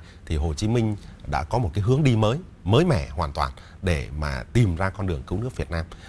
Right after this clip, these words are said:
Điều đó đã cho thấy cái sự đổi mới sáng tạo đã có ngay từ khi bắt đầu cuộc đời hoạt động cách mạng của Chủ tịch Hồ Chí Minh chúng ta. Và thứ hai á, là cái tinh thần đổi mới sáng tạo nó được thể hiện một cách rất rõ nét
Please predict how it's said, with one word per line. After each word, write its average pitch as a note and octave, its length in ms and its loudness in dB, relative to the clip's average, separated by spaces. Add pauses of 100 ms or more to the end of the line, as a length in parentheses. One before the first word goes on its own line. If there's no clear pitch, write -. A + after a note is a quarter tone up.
(100)
Điều F#2+ 120 4
đó F#2 140 6
đã C#3 120 2
cho A#2 140 2
thấy A2+ 260 -2
cái C#3 60 -4
sự - 160 -4
đổi E2 160 -2
mới D2+ 160 -2
sáng A2 180 -4
tạo A2+ 200 -2
đã - 80 -6
có F2+ 180 -4
ngay A#2 220 0
từ C#2+ 380 -2 (280)
khi G2+ 160 2
bắt - 160 4
đầu D#2 220 -2
cuộc - 160 -6
đời C#2 340 -4
hoạt E2 180 -2
động - 140 -8
cách A#2 120 -2
mạng A2+ 160 -2
của C#2+ 160 -6
Chủ E2+ 100 -6
tịch D2 160 -8
Hồ C#2+ 80 -6
Chí E2+ 140 -4
Minh F#2+ 160 2
chúng F#2 140 -4
ta. F2+ 140 0 (580)
Và F#2+ 140 8
thứ C3+ 160 0
hai C3+ 320 4
á, C#3 60 -4 (300)
là E2+ 340 4
cái - 160 -4
tinh B2 140 4
thần F2 260 0
đổi F2 160 2
mới F2 260 -2
sáng A#2+ 220 -2
tạo A2 240 -2 (360)
nó F2+ 320 -2
được A#2 260 2
thể C#2+ 120 -2
hiện D#2 200 -2
một C2+ 100 -8
cách G2 120 -6
rất A#2 280 -2
rõ G#2 160 -4
nét D3+ 180 -2